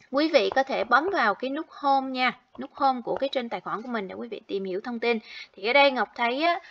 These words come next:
là người ta cho mình biết là mình có bao nhiêu tín chỉ trong bốn mươi tín chỉ rồi. Bản thân Ngọc thì Ngọc chưa đủ bốn mươi tín chỉ. Mình cần ít nhất là bốn mươi tín chỉ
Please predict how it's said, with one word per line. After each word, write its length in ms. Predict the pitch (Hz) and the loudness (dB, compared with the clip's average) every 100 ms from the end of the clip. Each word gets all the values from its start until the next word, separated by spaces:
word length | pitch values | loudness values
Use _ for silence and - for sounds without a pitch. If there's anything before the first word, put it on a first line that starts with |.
| - - | -20 -8
là 640 | 214 208 202 202 196 196 | 0 2 4 4 2 0
người 200 | 190 202 | -2 -6
ta 160 | 208 247 | -2 -2
cho 280 | 254 277 269 | 6 6 8
mình 240 | 240 214 | 4 -4
biết 300 | 226 330 - | -4 -6 -6
là 280 | 254 220 202 | -4 0 -2
mình 360 | 202 202 190 185 | -2 -6 -8 -6
có 240 | 240 294 | -4 -2
bao 180 | 330 285 | 2 2
nhiêu 220 | 277 277 | 2 -4
tín 200 | 277 285 330 | -4 -6 -4
chỉ 300 | 254 - 277 | -4 -4 -2
trong 340 | - 254 240 233 | 0 2 0 0
bốn 200 | 254 311 | 0 0
mươi 100 | 269 | -4
tín 200 | 240 269 | -6 -6
chỉ 180 | 214 | -8
rồi. 260 | 226 233 196 | -4 -2 0
Bản 200 | 190 208 | 0 -2
thân 180 | 277 269 | -4 -2
Ngọc 160 | 220 - | -2 -4
thì 100 | 202 | -6
Ngọc 160 | 196 - | -8 -10
chưa 220 | - 254 | -4 -4
đủ 160 | - 202 | -2 -2
bốn 200 | 240 294 | -4 -4
mươi 120 | 254 | -6
tín 220 | 240 262 | -8 -6
chỉ. 400 | 262 190 208 311 - - - | -2 0 0 -2 -10 -20 -4
Mình 200 | 226 220 | -2 2
cần 220 | 226 220 | 2 2
ít 180 | - 320 | -2 -2
nhất 260 | 359 - | -2 -2
là 100 | 240 | -2
bốn 280 | 196 220 277 | -2 -2 -4
mươi 160 | 320 254 | -4 -6
tín 200 | 262 285 | -6 -6
chỉ 420 | 247 180 220 302 | 0 2 0 -2